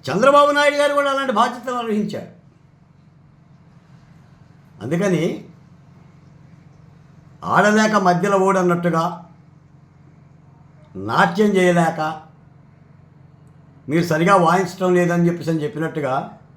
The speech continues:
ఇలాంటి మాటలను అంబటి రాంబాబు గారు ప్రజలు వినరు, చేత్కరిస్తారు. ఇప్పటికీ మీకు ఆ దిగజారే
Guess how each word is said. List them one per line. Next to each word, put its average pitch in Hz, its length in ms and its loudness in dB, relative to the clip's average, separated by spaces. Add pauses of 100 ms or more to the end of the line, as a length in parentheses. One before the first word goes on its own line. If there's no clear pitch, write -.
(680)
ఇలాంటి 165 320 0
మాటలను 170 480 0
అంబటి 160 200 -2
రాంబాబు 156 380 -2
గారు 156 140 -2
ప్రజలు 143 480 -4 (1200)
వినరు, 156 600 0 (580)
చేత్కరిస్తారు. 156 880 -2 (1160)
ఇప్పటికీ 165 380 -2
మీకు 170 240 2
ఆ 147 100 2
దిగజారే 151 800 0